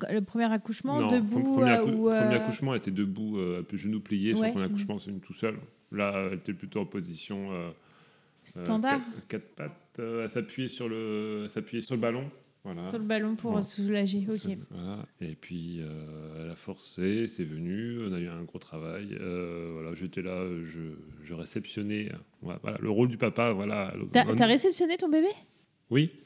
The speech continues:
Speaker 1: Ah,
Speaker 2: oui,
Speaker 1: génial.
Speaker 2: oui. Oui, mais c'est vachement moins bien que quand on a, que quand on est juste avec sa femme à la maison.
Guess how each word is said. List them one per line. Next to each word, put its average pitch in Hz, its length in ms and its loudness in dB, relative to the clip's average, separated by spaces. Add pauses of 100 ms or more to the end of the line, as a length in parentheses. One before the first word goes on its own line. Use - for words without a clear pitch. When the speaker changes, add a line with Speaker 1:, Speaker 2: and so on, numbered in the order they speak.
(100)
Speaker 1:
Ah, - 100 0
Speaker 2:
oui, 127 200 4
Speaker 1:
génial. 226 380 2
Speaker 2:
oui. 190 60 2 (640)
Oui, 127 200 6
mais 110 120 6
c'est 135 160 8
vachement 143 400 6
moins 127 920 6
bien 139 260 4
que 135 180 2
quand 123 140 0
on 113 140 2
a, 110 160 0
que 107 80 -2
quand 120 240 -2
on 120 40 0
est 113 120 4
juste 117 300 -4
avec 92 180 -2
sa 101 140 -6
femme 107 260 -4
à 92 60 -2
la 90 40 -8
maison. 104 280 -4